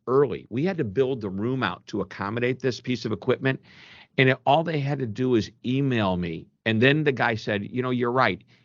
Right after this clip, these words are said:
Even when I order, like, Kleenex from Amazon or toilet paper, they let me know it's on its way." <laughs> He compared that half a million dollar piece of equipment being sold to his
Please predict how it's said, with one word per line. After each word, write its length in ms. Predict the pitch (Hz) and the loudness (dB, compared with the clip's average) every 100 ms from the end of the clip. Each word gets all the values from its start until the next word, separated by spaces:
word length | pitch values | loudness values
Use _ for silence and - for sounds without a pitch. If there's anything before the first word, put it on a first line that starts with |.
| _ - | _ 0
Even 260 | 147 160 151 | 2 2 0
when 120 | 139 | 0
I 120 | 131 | 0
order, 480 | - 131 127 120 - | 2 2 4 2 0
like, 240 | 107 104 - | -4 -4 -6
Kleenex 580 | - 160 170 123 - - | -6 -2 0 0 -4 -6
from 260 | - 98 - | -4 -4 -4
Amazon 640 | 110 123 110 87 82 85 | -4 0 0 -2 -4 -6
or 80 | 82 | -8
toilet 480 | 85 - 143 135 95 | -8 -2 2 2 0
paper, 400 | - 85 78 78 - - - | -2 -4 -4 -10 -12 -20 2
they 140 | - | 4
let 220 | 131 131 117 | 6 4 2
me 120 | 110 | -4
know 260 | 104 107 | 0 0
it's 160 | 98 - | 0 -2
on 240 | - 98 95 | -6 -4 -4
its 200 | 85 - | -6 -2
way." 320 | 95 80 - - - | 0 0 -2 -12 -20
<laughs> 0 | |
He 260 | - - 320 | -20 2 4
compared 640 | - - 175 - 190 190 | 4 2 2 2 4 4
that 220 | 165 139 - - - - - | 4 0 -2 -20 -20 -10 -4
half 360 | 113 160 185 | 4 4 4
a 60 | 196 | 2
million 400 | 160 160 170 156 | 0 2 2 0
dollar 300 | 147 151 147 | 2 2 2
piece 280 | 123 156 147 | 0 -2 -2
of 80 | 135 | -6
equipment 560 | 120 151 156 127 120 120 - - - - | -2 0 0 0 -4 -6 -20 -20 -10 2
being 240 | 139 127 | 4 4
sold 340 | 107 139 143 131 | 0 2 2 2
to 80 | 120 | 2
his 260 | 131 139 | 2 0